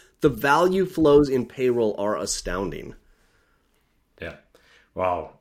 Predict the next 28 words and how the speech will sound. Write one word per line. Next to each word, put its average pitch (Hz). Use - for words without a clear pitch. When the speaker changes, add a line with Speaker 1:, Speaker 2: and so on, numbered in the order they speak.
Speaker 2:
I, 92
I 90
look 92
forward 92
to 90
seeing 87
some 82
companies 85
pop 85
up 82
solving 82
that 82
problem. 82
Last 101
question 107
here. 87
So, 104
so -
those 110
are 110
very 107
spicy 113
takes -
within 98
crypto. 82
Outside 120
of 90
crypto, 80